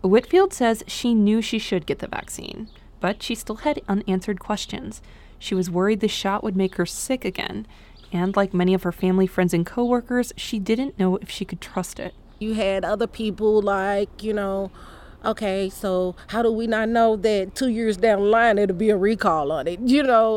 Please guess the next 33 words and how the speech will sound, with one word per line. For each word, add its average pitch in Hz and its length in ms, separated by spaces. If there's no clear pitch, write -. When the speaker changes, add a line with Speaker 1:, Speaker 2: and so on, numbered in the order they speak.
Speaker 2:
like, 185 380
we 233 200
have 208 220
serious 269 440
health - 480
issues. 170 580
Speaker 1:
Others, - 500
like 175 240
Katriva 170 420
Hart, 190 400
a 180 120
nurse 170 280
at 175 120
a 170 40
Saint - 240
Louis 175 220
community 180 480
health 202 300
clinic, 160 360
just 226 300
didn't 240 300
see 294 120
the 254 120
need 233 260
to - 100
get - 160
vaccinated 208 760
because 247 520
they 254 120
weren't 247 240
directly 233 380
seeing 214 260
patients. - 640